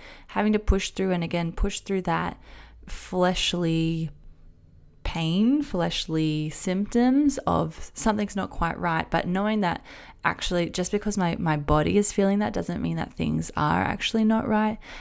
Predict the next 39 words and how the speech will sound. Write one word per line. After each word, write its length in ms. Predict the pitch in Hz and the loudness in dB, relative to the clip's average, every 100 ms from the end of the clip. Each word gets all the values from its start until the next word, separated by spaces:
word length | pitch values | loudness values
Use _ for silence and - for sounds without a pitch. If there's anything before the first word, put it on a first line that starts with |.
| - | -12
doesn't 260 | 175 - 165 | -10 -6 -4
mean 180 | 165 | -4
that 140 | 165 - | -4 -6
something 260 | 170 165 | -6 -4
bad 300 | 165 156 160 | -4 -2 0
will 120 | 165 160 | 0 -2
happen. 520 | 151 151 - 202 233 - - - - | -4 2 4 4 0 -2 -16 -10 -2
And 360 | 190 190 180 - | 0 2 -2 -4
I 160 | 202 240 | 2 4
never 280 | 185 196 | 6 4
fainted 640 | 190 170 175 180 139 135 - | 4 2 0 2 0 0 0
throughout 220 | 202 - | 0 2
this 140 | 220 | 0
whole 240 | - 180 175 | 2 4 4
three 240 | - 175 | 2 2
days, 320 | 170 156 190 - | 2 0 0 -2
never 320 | 165 170 175 | 0 2 0
fainted. 680 | 185 170 165 170 - 175 170 - - - | 0 2 2 0 -2 -2 -2 -6 -18 -6
I 160 | 165 | -4
never 520 | 160 160 160 165 160 160 - - - | -2 -2 0 0 0 -2 -10 -20 -10
was 240 | 170 170 170 | -4 -4 -2
in 140 | 165 | -4
serious 800 | - - 160 160 160 156 - - | -4 -4 -2 0 0 -2 -4 -8
harm 580 | - - 156 151 156 156 | -8 -6 -2 0 -2 -4
of 340 | - 156 151 - - | -4 -4 -4 -10 -8
anything 320 | 170 170 160 | -8 -6 -4
going 420 | 160 156 151 143 | -2 -2 -2 -4
wrong. 520 | 147 147 165 226 311 - - - - | -4 -2 0 0 0 -8 -20 -20 -12
Um, 400 | - 170 170 165 - | -8 -6 -6 -8 -6
and 200 | 175 180 - | -4 -4 -2
I 220 | 175 180 - - | -2 -4 -6 -4
honestly, 460 | 185 208 208 196 | 0 0 0 -2
honestly 360 | - 180 180 170 | 0 -2 0 -2
believe 320 | 165 165 160 | 0 0 0
that 80 | 165 | -2
that 140 | 160 | -4
was 140 | - 160 | -2 -2
only 260 | 160 160 | -2 -2
because 680 | 165 160 - 156 156 156 - | -2 -6 -4 0 0 -2 -6